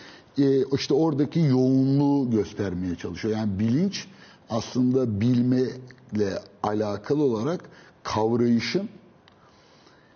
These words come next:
e, yoğunlaşmış, artık belli bir kıvamını bulmuş biçimine bilinç deniyor. Yani böyle o, e,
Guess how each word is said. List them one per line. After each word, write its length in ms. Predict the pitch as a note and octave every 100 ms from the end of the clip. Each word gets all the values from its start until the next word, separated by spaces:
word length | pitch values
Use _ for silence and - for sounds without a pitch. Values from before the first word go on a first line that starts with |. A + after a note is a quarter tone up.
| _ _ -
e, 60 | A#2 A2 G#2+ G2+ G2 G2 F#2 D#2 - - _ _ _ _
yoğunlaşmış, 1080 | D3+ A#2 A#2 B2 A#2+ B2 A#2+ - A#2+ A#2+ -
artık 380 | A2+ G2+ G#2 G#2
belli 340 | A2 A2 A#2
bir 340 | G#2+ G#2+ - - - A#2
kıvamını 800 | - B2+ A#2+ A#2+ A#2+ A#2+ B2+ A#2+
bulmuş 500 | A2 A2+ B2 C3+ -
biçimine 540 | G#2+ - A2+ A2+ A#2 G2+
bilinç 420 | F#2+ F2 D#2+ -
deniyor. 320 | F2 D#2+ D2+ D2+ _ - - -
Yani 280 | A2+ G#2 G#2
böyle 400 | A#2 A2+ A#2 A2 - - - - - -
o, 280 | A2+ A2 - F2
e, 40 | F2+